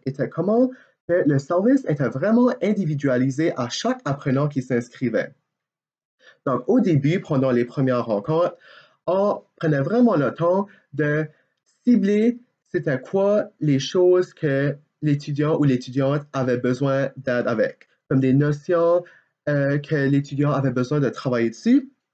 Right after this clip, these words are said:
Et pendant les prochaines semaines, on passait le, du temps à vraiment travailler sur ces notions-là. Donc, on faisait des exercices, on enseignait des trucs, tout pour les aider. Donc, c'était vraiment individualisé à chaque personne. Et, euh,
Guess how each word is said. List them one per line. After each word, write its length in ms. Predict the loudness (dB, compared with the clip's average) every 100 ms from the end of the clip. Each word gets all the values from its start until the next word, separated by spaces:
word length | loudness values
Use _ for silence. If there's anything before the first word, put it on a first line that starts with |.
| _ -20 -8 -2
Et 140 | -2
pendant 320 | 2 2 4
les 140 | 2 0
prochaines 360 | -2 0 0
semaines, 500 | 0 0 2 2 0 -2 -20 _ -4
on 260 | 0 0
passait 760 | 0 -2 -2 0 0 2 0 -6 -4
le, 260 | 0 0 -4 _ _
du 180 | -6 -6
temps 300 | -2 0 0 -4 -16 _ -6
à 220 | -2 0
vraiment 340 | 0 2 2
travailler 560 | 2 -2 -2 0 2 0
sur 320 | 0 -2 -2
ces 160 | 0 0
notions-là. 640 | 2 0 -2 0 0 -4 -14 _ -20 _
Donc, 160 | -4 0
on 80 | 0
faisait 300 | 0 0 0
des 200 | -2 -2
exercices, 720 | -4 -6 -4 2 2 2 0
on 100 | 0
enseignait 360 | 0 -2 -2
des 180 | 0 -2
trucs, 360 | -2 0 0 0
tout 200 | -2 -2
pour 220 | 2 2
les 220 | 2 0
aider. 180 | 0 0
Donc, 180 | 0 -4
c'était 180 | -2 -2
vraiment 360 | 2 2 0 -2
individualisé 880 | -2 0 0 0 0 2 0 0 -2
à 80 | -2
chaque 240 | -4 -8 -6
personne. 540 | -8 -4 -4 -2 -6 -14 _ _ _ _ _ _ 2
Et, 240 | 4 4
euh, 400 | 2 2 4 4